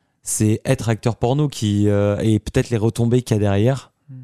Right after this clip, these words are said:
Speaker 1: qui, qui ont fait, euh, me dire, « Ah non. »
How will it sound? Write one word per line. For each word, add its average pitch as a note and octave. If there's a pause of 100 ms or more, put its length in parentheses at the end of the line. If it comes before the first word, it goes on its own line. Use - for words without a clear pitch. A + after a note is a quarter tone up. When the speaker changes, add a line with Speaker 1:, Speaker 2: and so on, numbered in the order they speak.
(260)
Speaker 1:
qui, G#2+
qui G#2
ont G#2
fait, A#2
euh, G#2
me G2+
dire, « G#2+ (240)
Ah A2
non. » G2+